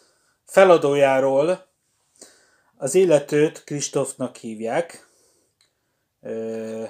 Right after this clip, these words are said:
hát, ö, Youtube-on egy nézőm, egy kedves nézőm, Bécsben lakik. Ő kinn volt nemrég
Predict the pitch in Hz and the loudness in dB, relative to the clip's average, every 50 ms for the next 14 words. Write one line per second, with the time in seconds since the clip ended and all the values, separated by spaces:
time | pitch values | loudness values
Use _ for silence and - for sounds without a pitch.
0 | - _ _ _ - 143 143 143 - - _ _ _ _ _ _ _ - 135 131 | -16 _ _ _ 0 0 0 0 -2 -12 _ _ _ _ _ _ _ -10 -6 -4
1 | 127 123 123 123 135 151 147 147 139 123 - 127 123 123 120 135 - - 113 113 | -2 -2 -2 -2 -2 -4 -4 -4 -4 -4 0 0 0 0 -2 -6 -10 -10 -10 -10
2 | 113 110 107 - _ - 143 139 139 135 131 127 120 107 - - 120 117 117 120 | -10 -10 -12 -18 _ -14 -10 -6 -2 0 0 0 -2 -4 -6 -8 -8 -8 -6 -6
3 | 123 143 147 147 _ _ _ _ - _ _ _ _ - 127 113 - - 151 151 | -6 -8 -8 -12 _ _ _ _ -20 _ _ _ _ -14 -14 -12 -6 -2 -2 -2
4 | 131 127 117 - - - 117 113 110 107 101 120 139 151 170 165 139 127 147 160 | -2 -2 -6 -6 -6 -10 -10 -10 -10 -10 -8 -6 -6 -6 -6 -8 -6 -6 -4 -4
5 | 165 147 - 123 131 127 120 113 110 107 110 110 107 - - 156 185 185 - - | -4 -4 -6 -6 -4 -4 -4 -4 -6 -6 -6 -8 -8 -8 -6 -6 -6 -8 -10 -20
6 | _ _ _ _ _ _ _ _ _ _ _ _ _ _ _ _ _ _ _ _ | _ _ _ _ _ _ _ _ _ _ _ _ _ _ _ _ _ _ _ _
7 | _ _ _ _ _ _ _ _ _ _ _ _ _ - - 180 202 208 208 208 | _ _ _ _ _ _ _ _ _ _ _ _ _ -2 2 4 4 4 4 2
8 | 220 214 208 196 175 175 170 180 185 185 185 - - - - - - - - - | 0 0 0 4 8 10 10 10 10 8 4 -6 -14 -16 -20 -20 -20 -20 -20 -20
9 | - 123 143 147 151 143 135 135 139 147 156 151 | -16 -10 -8 -8 -6 -6 -4 -2 -2 -2 -2 -4